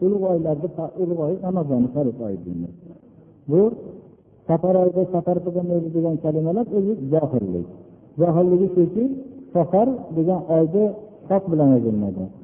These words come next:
Safar degan narsa kun bilan yozilmagan. O'zi shu narsadan noto'g'riligini bildirib turibdi. Ya'ni bizni islomda bunaqa gaplar yo'q.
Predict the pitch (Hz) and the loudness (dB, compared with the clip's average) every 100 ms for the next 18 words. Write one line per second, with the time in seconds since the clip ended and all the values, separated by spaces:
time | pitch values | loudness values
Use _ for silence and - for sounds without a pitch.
0 | - - - 156 165 190 165 160 160 156 | -20 -12 -4 -2 2 2 2 2 2 2
1 | 151 143 226 269 - 208 160 110 98 92 | 0 -2 -4 -4 -4 -2 0 0 -2 -6
2 | 87 85 78 76 85 - _ _ - - | -8 -10 -10 -14 -18 -20 _ _ -10 -2
3 | 135 175 180 170 147 147 170 202 156 147 | -2 -2 -2 0 0 0 0 2 0 2
4 | 135 120 113 120 143 113 95 90 - 87 | 0 0 -2 -2 -2 -4 -6 -12 -14 -18
5 | - - 156 165 165 175 175 180 175 143 | -18 -6 -2 0 0 0 -2 -2 0 2
6 | 160 143 120 135 117 92 98 85 78 | 2 0 0 -2 -4 -4 -8 -6 -8